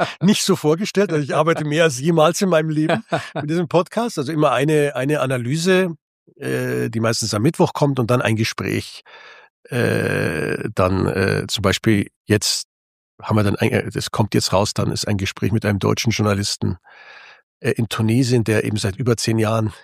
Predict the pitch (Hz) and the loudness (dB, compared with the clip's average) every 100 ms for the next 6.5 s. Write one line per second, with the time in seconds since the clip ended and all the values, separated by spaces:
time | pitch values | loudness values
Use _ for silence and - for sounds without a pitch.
0 | _ _ - - - 110 110 107 110 - | _ _ -20 -20 -10 -4 -2 0 0 2
1 | 117 110 110 110 110 - 123 - 110 - | 2 4 2 2 0 2 0 0 -2 -2
2 | 117 117 113 - 107 - 107 101 101 104 | 0 0 0 0 -2 -2 -4 -2 -2 0
3 | 107 - 113 104 - 101 113 110 113 120 | -2 -2 -4 -4 -4 -2 0 -2 -2 -2
4 | - 120 143 123 120 - _ - - _ | 0 0 0 2 2 0 _ -20 -20 _
5 | _ 131 117 117 - - - _ _ - | _ 2 4 2 -2 -12 -14 _ _ -2
6 | 117 104 104 98 85 | 0 0 0 -2 -4